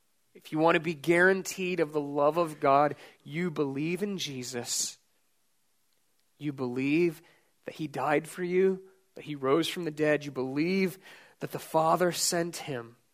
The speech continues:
and you love him with your whole heart. And Jesus' words are so profoundly comforting that you can be assured that the Father loves you.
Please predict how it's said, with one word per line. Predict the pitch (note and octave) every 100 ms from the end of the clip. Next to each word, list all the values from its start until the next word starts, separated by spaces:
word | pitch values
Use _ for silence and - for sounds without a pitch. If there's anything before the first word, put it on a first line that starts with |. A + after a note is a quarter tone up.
| _ _ _ _ _ _ _ _ -
and | D3
you | D3 D3
love | C3+ C#3 -
him | C#3 A#2+
with | B2 C3+
your | B2+
whole | - C3+ B2
heart. | - A#2+ A#2 - _ _ _ _ _ _ _ _ _ _ _ _
And | C#3+ C3
Jesus' | A#2+ D3+ D3 C#3
words | D3 C#3 D3 D3+ C#3+ -
are | C3
so | - - C#3
profoundly | - G#2+ - - D3 C#3 D#3 D#3 C#3+ D3
comforting | - - C#3 C3+ - B2+ A#2 A2+ - - -
that | G2+ D3
you | C#3
can | - C3+ B2+
be | C#3 -
assured | A#2+ - - - F3+ E3+ D#3 A#2+ A2 - _ _ _ _ _ _ _ _ -
that | C3
the |
Father | - - C#3 C3 C3
loves | B2+ B2+ B2
you. | A2+